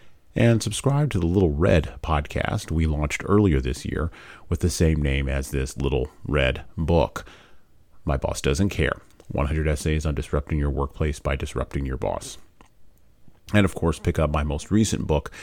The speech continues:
Twelve Rules for Leaders, The Foundation of Intentional Leadership, written with Bradley Madigan. You're gonna wanna pick up a copy of that in April twenty twenty-two. And you can get both of these books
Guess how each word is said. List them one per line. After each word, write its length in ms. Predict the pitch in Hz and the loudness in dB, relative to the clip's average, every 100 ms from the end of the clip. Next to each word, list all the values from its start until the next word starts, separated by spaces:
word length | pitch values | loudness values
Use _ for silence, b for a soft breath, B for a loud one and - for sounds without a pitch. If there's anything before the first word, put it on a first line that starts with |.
| B B | B B
Twelve 380 | - 101 101 85 | 4 8 8 8
Rules 260 | 85 90 87 | 8 8 6
for 180 | - 87 | 2 0
Leaders, 600 | 82 73 50 - - - | 2 0 -2 -6 -10 -10
The 80 | - | -8
Foundation 680 | - 76 76 98 98 69 - - - | -4 -2 4 6 6 2 -6 -10 -8
of 100 | 73 | -4
Intentional 640 | 80 - 87 - 82 80 | -4 -2 -2 0 0 0
Leadership, 480 | 76 69 - 78 76 - B B B B | -2 -4 -4 -2 -4 -6 B B B B
written 380 | 123 - 117 117 | 2 4 4 4
with 180 | 107 - | 2 2
Bradley 320 | 71 76 80 | 2 2 0
Madigan. 440 | 76 - - - - _ - _ | 0 -2 -4 -10 -12 _ -20 _
You're 100 | - | -6
gonna 140 | 71 76 | -2 0
wanna 160 | 76 | 0
pick 120 | 73 - | 0 0
up 80 | |
a 40 | 71 | 0
copy 260 | 82 76 | -2 -2
of 100 | 69 | 0
that 380 | 71 69 - - B B B | 2 2 0 -6 B B B
in 260 | - 69 67 | -2 -2 -2
April 420 | - 76 - 104 110 | -2 -2 0 0 -2
twenty 260 | - 87 73 | -4 -2 -2
twenty-two. 540 | - 76 69 - 113 165 - B B B - | -2 -4 -2 2 2 0 -8 B B B 0
And 280 | 80 76 76 | 2 4 2
you 100 | 82 | 2
can 160 | - | 0
get 240 | 82 82 76 | 0 0 6
both 260 | 104 120 | 6 6
of 140 | 92 76 | 4 2
these 200 | 82 71 | 0 0
books 380 | - - - | -2 -4 -6